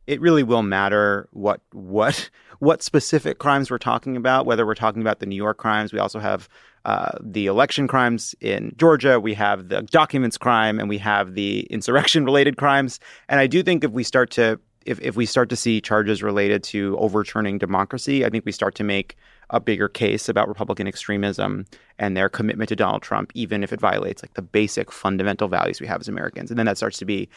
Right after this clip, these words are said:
I think, a very, a y-, much more useful, very direct attack on what the kind of, the kind of government they're trying to put together here.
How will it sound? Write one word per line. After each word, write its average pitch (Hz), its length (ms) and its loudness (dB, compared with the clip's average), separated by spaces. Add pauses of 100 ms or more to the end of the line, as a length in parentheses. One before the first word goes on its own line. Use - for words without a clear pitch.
(360)
I 123 60 0
think, 110 160 0
a 104 40 0
very, 98 440 0 (120)
a 104 100 -2
y-, 92 140 -8
much 131 240 2
more 113 120 0
useful, 98 720 0
very 104 220 0
direct 98 640 -2
attack 104 420 -2
on 104 120 -8
what 104 140 -8
the - 60 -10
kind 101 240 -8
of, - 140 -10
the - 40 -12
kind 113 160 0
of - 120 -12
government - 320 -2
they're - 100 -12
trying 101 160 -10
to 95 80 -8
put - 180 -14
together - 260 -10
here. - 200 -10